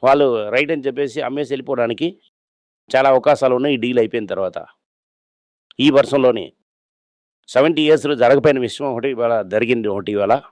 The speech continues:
ఈ వర్షంలోనే ఫస్ట్ టైమ్ మన హిస్టరీలోని వన్ అండ్ హాఫ్ ల్యాక్ క్రోర్స్ మేల, ఆ, ఎఫ్ఐఎస్ అమ్మేసి, ఈ, వెళ్ళిపోయారు. రూపాయి అతల-, అతి పాతాళంలో ఉంది, ఇంకా అమ్ముతూనే ఉన్నారు. రీటైల్ కొనలేదు,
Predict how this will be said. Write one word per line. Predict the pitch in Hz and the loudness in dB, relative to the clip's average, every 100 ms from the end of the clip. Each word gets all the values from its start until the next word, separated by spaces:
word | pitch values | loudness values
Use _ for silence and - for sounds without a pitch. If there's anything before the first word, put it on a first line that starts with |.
| - | -10
ఈ | 113 | -4
వర్షంలోనే | 110 117 110 101 120 _ _ _ 151 | -4 -4 -6 -8 -12 _ _ _ 0
ఫస్ట్ | 151 - | 0 2
టైమ్ | 147 147 | 4 4
మన | 135 | 0
హిస్టరీలోని | 127 - 131 123 151 160 _ _ _ _ _ _ _ _ _ _ | -2 -4 -2 -2 -2 -10 _ _ _ _ _ _ _ _ _ _
వన్ | 120 139 | 0 2
అండ్ | 151 | 2
హాఫ్ | 143 - - 110 | 2 0 -6 -2
ల్యాక్ | 120 120 - | 0 0 0
క్రోర్స్ | 139 160 131 | 2 2 0
మేల, | 135 143 | 0 2
ఆ, | 147 110 113 113 107 | 2 0 -2 -2 -4
ఎఫ్ఐఎస్ | 104 135 135 120 | -2 2 2 2
అమ్మేసి, | 127 139 - 147 | 0 0 0 -4
ఈ, | 120 - 110 104 95 | -4 -6 -8 -8 -8
వెళ్ళిపోయారు. | 107 107 110 110 - _ | -10 -6 -6 -6 -12 _
రూపాయి | 143 156 156 | 0 4 4
అతల-, | 123 135 135 - | 4 2 0 -2
అతి | - - 143 | -8 -12 -6
పాతాళంలో | - 127 139 131 127 110 | -2 0 0 0 -4 -8
ఉంది, | 95 85 _ _ _ _ _ _ - | -10 -14 _ _ _ _ _ _ -4
ఇంకా | 147 147 | 0 4
అమ్ముతూనే | 135 139 151 147 | 4 2 0 0
ఉన్నారు. | 139 110 104 - _ _ _ _ _ _ _ _ _ _ | 0 -2 -4 -6 _ _ _ _ _ _ _ _ _ _
రీటైల్ | 123 156 170 | 0 2 2
కొనలేదు, | 151 120 123 120 139 | 2 -2 0 0 -2